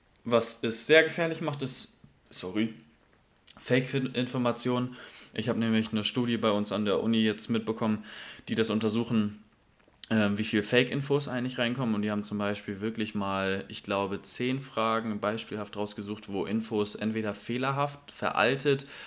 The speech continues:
oder halt in die falsche Richtung laufen können. Und ich glaub, da sehe ich halt das Risiko, dass wenn Leute sich wirklich darauf verlassen und nicht mehr googeln und sich wirklich, also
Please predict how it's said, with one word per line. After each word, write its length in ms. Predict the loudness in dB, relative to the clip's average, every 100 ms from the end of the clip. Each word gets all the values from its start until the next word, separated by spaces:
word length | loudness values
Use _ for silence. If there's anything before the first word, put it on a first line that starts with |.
| -14 -4
oder 300 | 2 6 6
halt 160 | 4
in 100 | 2
die 60 | 0
falsche 420 | 0 0 0 0
Richtung 400 | -2 -2 -4 -4
laufen 360 | -2 -2 -2 -6
können. 340 | -4 -6 -6 -12 -18 -12
Und 100 | -4
ich 80 | -4
glaub, 220 | -2 -2
da 80 | -2
sehe 100 | -2
ich 120 | -2
halt 100 | -4
das 160 | -6 -6
Risiko, 320 | -8 -8 -4
dass 240 | -2 -4 -4
wenn 100 | 0
Leute 300 | 2 2 -4
sich 160 | -2
wirklich 240 | -2 -2 -4
darauf 260 | 0 0
verlassen 400 | 0 0 2 0
und 140 | -2 0
nicht 300 | 0 -2 -4
mehr 160 | -4
googeln 600 | -4 0 2 4 4 4 2
und 120 | -2
sich 180 | -4 -4
wirklich, 360 | -4 -4 -6 -4
also 360 | 0 0 0